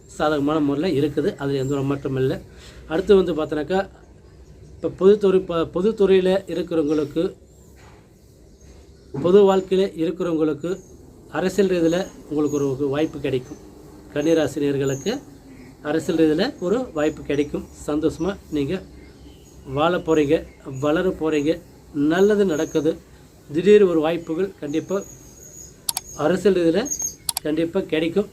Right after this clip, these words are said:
அதுக்கான சூழ்நிலை உருவாகும். அதை பயன்படுத்திக்கோங்க. அதை பயன்படுத்தினீங்கன்னாக்கா கண்டிப்பா நீங்க அடுத்த லெவல்ல நீங்க வாழ போறீங்க, வளர போறீங்க, நல்லது நடக்கும். கன்னிராசி நேயர்களுக்கு மிக சிறப்பான முறையில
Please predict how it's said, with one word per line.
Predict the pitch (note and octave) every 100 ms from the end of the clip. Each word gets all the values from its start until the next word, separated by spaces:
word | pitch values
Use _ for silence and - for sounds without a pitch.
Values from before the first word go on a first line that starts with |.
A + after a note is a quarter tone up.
| -
அதுக்கான | - C#3 C#3+ C3 -
சூழ்நிலை | F#3+ F3 E3+
உருவாகும். | D3+ D3 E3 D#3+ F#3+ - - - -
அதை | C#3+ B2+
பயன்படுத்திக்கோங்க. | C3+ F3 E3+ D#3+ D#3 D3 C#3+ E3+ - - -
அதை | C#3+ C3
பயன்படுத்தினீங்கன்னாக்கா | D3+ F#3 F#3 D#3+ D#3+ D#3 E3 G#3
கண்டிப்பா | D#3+ D3+ D#3 A3 A#3+ -
நீங்க | D3 C#3
அடுத்த | D3+ D#3+
லெவல்ல | D3+ F3 F3+
நீங்க | D#3 C#3
வாழ | C3+ D#3+ D#3+
போறீங்க, | D3+ D3+ E3 C#3+
வளர | C3+ D#3 D#3+
போறீங்க, | D3+ D3 F3
நல்லது | D#3+ C#3+ D#3 F3+
நடக்கும். | D3 C#3 C3+ F#3 - - - -
கன்னிராசி | D3+ F3 F3+ E3+ D#3+
நேயர்களுக்கு | D#3+ D3+ D3+ C#3 A#3+ D4 - - - C#3
மிக | D3 E3
சிறப்பான | E3+ E3 E3 E3
முறையில | D3+ C#3+ F3+